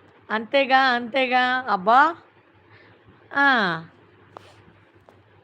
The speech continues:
ఏమో, లవ్ మ్యారేజే జరగచ్చేమో మీకు, లేదంటే అరేంజ్ మ్యారేజ్‌లోనే,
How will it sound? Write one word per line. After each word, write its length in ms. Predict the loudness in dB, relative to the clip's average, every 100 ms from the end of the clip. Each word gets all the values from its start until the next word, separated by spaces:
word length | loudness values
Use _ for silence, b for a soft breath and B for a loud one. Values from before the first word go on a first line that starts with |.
| _ _ _ _ _ _ _ _ _ _ _ -6
ఏమో, 420 | -2 -2 -2 -4 -4 -8 -4
లవ్ 200 | 2 2
మ్యారేజే 440 | 4 2 2 0 0 0
జరగచ్చేమో 760 | 0 0 -2 -4 -4 -4 -4 -6
మీకు, 380 | -6 -6 -4 -4 -6 -8 -16 b b b
లేదంటే 480 | -2 0 0 0 0 2
అరేంజ్ 340 | 2 0 -4 -4
మ్యారేజ్‌లోనే, 720 | 0 0 -2 -4 -6 -4 -4